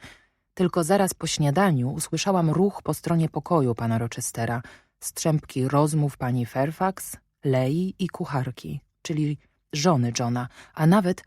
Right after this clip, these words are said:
szorstki głos samego Johna. Rozlegały się okrzyki.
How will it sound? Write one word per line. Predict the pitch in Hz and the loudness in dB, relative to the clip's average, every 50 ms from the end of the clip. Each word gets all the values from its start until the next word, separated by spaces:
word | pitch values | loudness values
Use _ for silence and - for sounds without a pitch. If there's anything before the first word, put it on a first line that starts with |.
| - - - _ | -20 -20 -12 _
szorstki | - - - 190 196 202 - - - - 196 175 | -4 2 2 2 2 2 -4 -6 -6 -4 -4 -2
głos | 156 147 160 165 156 139 - - - | 2 4 4 4 4 2 -2 -6 -6
samego | - - 151 143 143 131 147 135 127 | -2 0 0 0 0 0 0 -2 -2
Johna. | 131 113 107 110 117 127 131 - _ _ _ _ _ _ _ _ _ _ _ _ _ _ _ _ _ _ _ _ _ _ _ _ _ _ | -2 -4 -4 -4 -6 -8 -12 -14 _ _ _ _ _ _ _ _ _ _ _ _ _ _ _ _ _ _ _ _ _ _ _ _ _ _
Rozlegały | - 151 147 135 139 143 139 147 135 127 127 | 0 2 2 4 2 2 4 4 4 4 2
się | - - 139 | 0 -2 -4
okrzyki. | 131 - - - - 123 - - 131 131 131 | -4 -4 -6 -6 -6 -6 -6 -4 -4 -4 -6